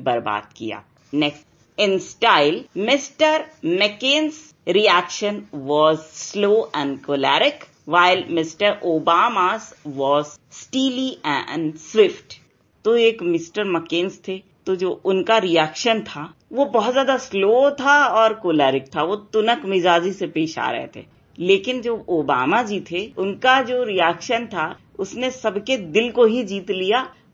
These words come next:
और बहुत ही अच्छा reaction था, अच्छी तरीके से वो पेश आ रहे थे। Next, words like independent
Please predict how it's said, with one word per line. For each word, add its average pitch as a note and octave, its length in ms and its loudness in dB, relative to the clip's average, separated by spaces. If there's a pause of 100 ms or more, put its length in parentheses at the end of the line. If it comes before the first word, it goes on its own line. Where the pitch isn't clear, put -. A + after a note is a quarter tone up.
और C#4+ 120 2 (100)
बहुत D4+ 440 2
ही D#4 80 2
अच्छा C#4+ 300 0
reaction A3 460 0
था, G#3 140 0
अच्छी A3 280 -4
तरीके B3 320 0
से A#3+ 140 -4
वो G3 120 -2
पेश E3 320 -4
आ A2 120 -2
रहे F#2 160 -8
थे। - 40 -20 (460)
Next, - 440 -8 (300)
words C#4 520 2
like G3+ 340 0 (120)
independent C#3 840 -2